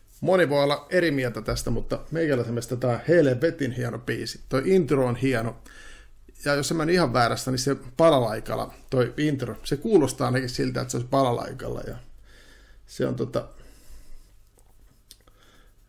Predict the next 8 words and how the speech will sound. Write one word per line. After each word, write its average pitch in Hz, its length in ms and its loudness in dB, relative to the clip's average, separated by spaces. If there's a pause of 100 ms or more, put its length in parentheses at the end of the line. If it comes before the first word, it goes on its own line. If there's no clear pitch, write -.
(360)
hieno 165 280 4
biisi. 127 420 0 (540)
Elikkä 147 300 -4 (100)
meikäläisen 156 460 0
mielestä 123 340 -2
levyn 139 420 0 (180)
yksi 175 360 0 (100)
parhaimmista 120 680 0